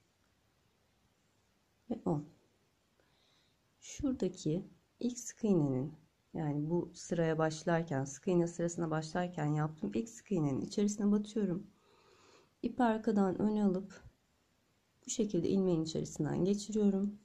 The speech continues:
ve bir tane zincir çekip sıkılaştırıyorum. İpimi kesiyorum. Arkadaşlar ikinci motifi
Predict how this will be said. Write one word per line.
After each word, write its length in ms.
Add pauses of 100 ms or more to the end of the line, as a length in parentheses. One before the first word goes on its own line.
(280)
ve 140
bir 160
tane 300
zincir 400
çekip 380 (360)
sıkılaştırıyorum. 1000 (1600)
İpimi 340
kesiyorum. 540 (360)
Arkadaşlar 640
ikinci 380
motifi 580